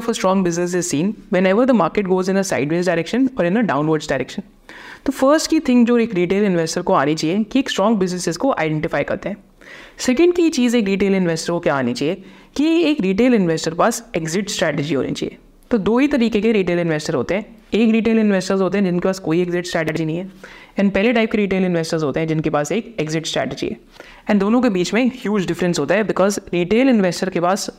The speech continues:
maximum amount of flexibility होती है because you are not answerable to anyone। So if you have an exit strategy in place, then you become actually में invincible types when it comes to investing because आपको बहुत ज़्यादा advantage मिलता है over the other investors who do not have an exit strategy।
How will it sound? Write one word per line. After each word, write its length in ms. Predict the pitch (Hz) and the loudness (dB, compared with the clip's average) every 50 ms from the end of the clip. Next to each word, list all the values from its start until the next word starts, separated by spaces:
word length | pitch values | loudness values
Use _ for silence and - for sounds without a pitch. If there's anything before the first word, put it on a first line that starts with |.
| - - 190 | -8 -6 -2
maximum 600 | 175 185 196 202 - - - 269 269 254 240 220 | -2 -2 -2 -2 -4 -2 0 2 2 4 4 4
amount 180 | 202 190 185 | 2 2 0
of 120 | 196 190 196 | 0 0 -2
flexibility 480 | 160 - - 165 156 160 160 156 156 | -2 -2 -2 -2 0 0 0 0 0
होती 200 | 139 127 131 151 | 0 0 0 0
है 140 | 170 214 202 - - - - - - - - | 0 -2 -4 -8 -18 -20 -20 -20 -20 -10 -2
because 240 | - 240 262 226 220 | 0 2 2 4 4
you 120 | 240 269 277 | 4 4 4
are 80 | 247 233 | 2 2
not 180 | 254 302 294 - 156 | 2 2 0 0 0
answerable 480 | 156 160 165 - - 208 196 196 185 | -2 -2 -2 -2 -2 -2 0 0 2
to 100 | 180 165 143 | 2 2 2
anyone। 280 | 143 139 139 120 - - - - - - - - - - - - - | 0 0 -2 -2 -4 -8 -10 -18 -20 -20 -20 -20 -20 -20 -20 -14 -8
So 80 | - - | -4 -2
if 220 | 277 277 277 - | -2 0 0 2
you 60 | 359 339 330 | 2 2 4
have 80 | 302 311 311 | 4 4 4
an 60 | 277 226 180 | 4 2 2
exit 220 | 160 180 240 240 - - | 0 0 -2 -2 -2 -2
strategy 380 | - 185 165 165 170 170 180 185 | -2 -2 0 0 -2 -2 -2 -2
in 100 | 180 175 180 | -2 -2 -2
place, 260 | 151 143 160 175 - - - - | -2 -2 -2 -4 -6 -10 -8 -4
then 160 | 175 202 233 262 277 | 0 2 4 4 4
you 100 | 294 226 175 | 4 4 2
become 300 | 175 - 190 208 240 233 | 0 0 2 2 2 0
actually 480 | 233 - - 156 170 - - 233 240 240 | 0 -2 -4 -4 -2 -2 0 2 2 4
में 240 | 208 208 254 285 | 4 2 0 0
invincible 640 | - 202 185 180 180 180 185 175 - 185 185 180 170 - | 0 0 0 0 0 0 0 0 -2 -2 -2 -2 -2 -2
types 200 | 143 139 - - | -2 -4 -4 -4
when 220 | - 160 151 160 151 | -4 -2 -2 -2 -2
it 0 | - - | -2 -2
comes 160 | 147 156 156 | -2 -2 -2
to 120 | - 165 | -2 0
investing 380 | 160 151 143 143 - - 214 208 | 0 0 0 0 0 2 2 2
because 280 | 180 165 175 185 214 220 | 2 2 2 2 0 0
आपको 320 | - 156 156 - 233 233 | 0 0 0 0 -2 0
बहुत 180 | 175 160 175 175 | 2 2 2 2
ज़्यादा 260 | 175 151 208 233 214 | 2 2 2 2 2
advantage 460 | 160 151 147 147 165 170 196 190 180 | 2 0 0 0 0 0 0 0 0
मिलता 220 | 170 156 151 185 | 0 0 0 2
है 60 | 202 202 | 0 2
over 220 | 175 165 175 180 | 2 2 0 2
the 200 | 175 185 175 139 | 2 2 0 2
other 100 | 143 165 175 | 2 0 2
investors 440 | 165 151 143 139 - 208 226 226 - | 2 0 0 -2 -2 -2 -2 -2 -2
who 160 | 185 156 160 | -4 -2 0
do 80 | 180 190 | 2 2
not 160 | 208 214 202 | 2 0 0
have 180 | 185 160 156 160 | 0 0 0 0
an 100 | 156 139 | 0 0
exit 180 | 139 143 139 - | 0 -2 -2 -2
strategy। 400 | - 139 117 117 113 107 - | -2 -2 -2 -2 -4 -4 -6